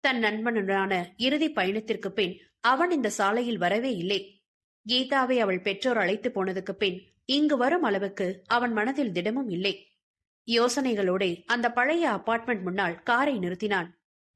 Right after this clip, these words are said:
நிமிர்ந்து பார்த்தபோது கீத கணேஷ் விலாசில் விளக்கின் ஒளி தெரிந்தது. தன் ஊகம் சரியென்று நினைத்துக்கொண்டு மாடி ஏறி வீடு வந்து சேர்ந்தான்.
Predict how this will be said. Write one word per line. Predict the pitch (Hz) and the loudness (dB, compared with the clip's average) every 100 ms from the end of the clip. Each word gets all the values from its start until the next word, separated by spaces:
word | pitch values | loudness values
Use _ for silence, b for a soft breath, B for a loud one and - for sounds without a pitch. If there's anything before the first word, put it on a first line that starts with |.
| _ | _
நிமிர்ந்து | - 233 254 262 262 | -4 -2 0 0 0
பார்த்தபோது | 185 185 202 214 214 175 180 _ _ _ 214 | 0 0 -2 0 2 0 -4 _ _ _ -2
கீத | 277 311 320 | 0 2 2
கணேஷ் | 302 269 269 - | 2 0 -2 -4
விலாசில் | 202 202 208 208 185 175 - | -2 0 0 0 -4 -4 -4
விளக்கின் | 220 240 269 277 196 | 0 0 0 -2 -2
ஒளி | 180 220 | -2 -2
தெரிந்தது. | 175 180 208 196 - _ _ _ _ _ | -2 -2 -2 -2 -6 _ _ _ _ _
தன் | 320 285 254 | -2 0 2
ஊகம் | 311 370 294 - | 2 2 0 0
சரியென்று | 196 240 269 269 | 0 0 -2 -2
நினைத்துக்கொண்டு | 202 185 196 214 196 202 165 - | 0 -2 -2 -4 -2 -2 -2 -4
மாடி | 226 226 277 247 | -2 0 2 2
ஏறி | 185 175 190 - | 2 0 -2 -4
வீடு | 226 285 294 | -2 0 0
வந்து | 185 175 | 0 -2
சேர்ந்தான். | 202 190 196 190 170 - | -2 -2 0 -2 -4 -14